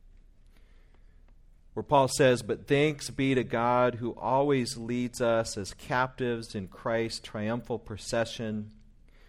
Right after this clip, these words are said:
and through us speaks the fragrance of the knowledge of him in every place." Let's pray. Our Lord, we do thank you, God our Father,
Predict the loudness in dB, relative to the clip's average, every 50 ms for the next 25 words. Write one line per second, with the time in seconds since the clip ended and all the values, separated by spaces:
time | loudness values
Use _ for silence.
0 | -20 -20 -20 _ -20 -18 -12 -10 -8 -8 -4 2 4 6 6 6 6 4 0 -2
1 | -2 -2 -2 -2 -4 -6 -6 -6 -6 -4 -2 0 0 0 0 -2 -2 -2 -2 -4
2 | -4 -6 -8 -8 -6 -6 -6 -4 -4 -2 0 0 0 0 -2 -4 -6 -10 -10 -10
3 | -10 -8 -6 -6 -4 -6 -6 -8 -10 -12 -16 -20 -20 -20 -20 -20 -20 -20 -20 -20
4 | -20 -20 -20 -20 -16 -10 -8 -8 -6 -8 -8 -8 -6 -4 -4 -4 -4 -6 -10 -10
5 | -12 -12 -10 -8 -6 -6 -6 -6 -8 -10 -10 -12 -12 -12 -14 -16 -18 -20 -20 -20
6 | -20 -20 -20 -20 -20 -20 -20 -20 -20 -20 -20 -16 -12 -12 -12 -12 -12 -10 -6 -6
7 | -4 -4 -6 -6 -10 -14 -20 -20 -20 -20 -20 -20 -20 -20 -20 -20 -20 -20 -20 -20
8 | -20 -20 -20 -20 -20 -20 -20 -20 -20 -20 -20 -20 -20 -20 -20 -20 -20 -20 -20 -20
9 | -20 -20 -20 -20 -20 -20 -20 -20 -20 -20 -20 -20 -20 -20 -20 -20 -20 -20 -20 -20
10 | -20 -10 -2 0 2 4 6 6 4 4 4 2 -2 -2 0 0 0 0 2 2
11 | 0 0 0 0 0 0 0 -2 -4 -6 -6 -4 -2 -2 -2 -4 -6 -8 -12 -20
12 | -20 -20 -20 -20 -20 -20 -20 -20 -20 -20 -20 -20 -20 -12 -6 -4 0 0 2 2
13 | 2 0 -2 -2 -4 -2 0 0 0 0 0 -2 -2 -4 -4 -6 -8